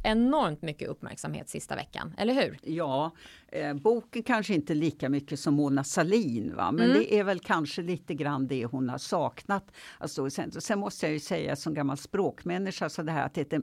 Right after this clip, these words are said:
Speaker 2: Maktlös.
Speaker 1: Mm.
Speaker 2: Särskrivningar brukar jag ju <laughs> jaga, så det är ju tur att jag inte har varit redaktör för den här
Speaker 1: Nej,
Speaker 2: boken.
Speaker 1: men hon förklarade ju det i någon
Speaker 2: Mm.
Speaker 1: intervju, att det just var, eh, liksom att ho-, makt, men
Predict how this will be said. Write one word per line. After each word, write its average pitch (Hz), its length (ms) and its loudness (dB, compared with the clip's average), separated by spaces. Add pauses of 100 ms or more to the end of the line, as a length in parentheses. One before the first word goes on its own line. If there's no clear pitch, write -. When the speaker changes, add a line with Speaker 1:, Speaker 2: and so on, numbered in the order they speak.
Speaker 2:
Maktlös. - 1160 -2
Speaker 1:
Mm. 240 300 2 (100)
Speaker 2:
Särskrivningar 156 1080 0
brukar 151 280 -2
jag 135 180 2
ju 147 120 0
<laughs> 127 80 0
jaga, 143 460 2
så - 160 -8
det 156 80 0
är 160 40 0
ju 151 60 -2
tur 147 220 -2
att 139 140 0
jag 151 100 0
inte 143 160 -2
har 123 40 -2
varit 123 160 -6
redaktör 131 440 -4
för - 140 -8
den 262 140 2
här 285 100 6
Speaker 1:
Nej, 320 140 6
Speaker 2:
boken. 330 140 6
Speaker 1:
men 285 100 4 (200)
hon 320 80 -4
förklarade 370 480 2
ju 302 60 0
det 190 80 0
i 175 140 0
någon 165 180 0
Speaker 2:
Mm. 160 100 0
Speaker 1:
intervju, 151 480 -4
att 190 140 -2
det 202 80 -6
just 180 300 -2
var, 240 280 8 (540)
eh, - 220 -14
liksom - 280 -4
att - 340 -4
ho-, 202 240 -8
makt, - 760 0 (280)
men 226 480 2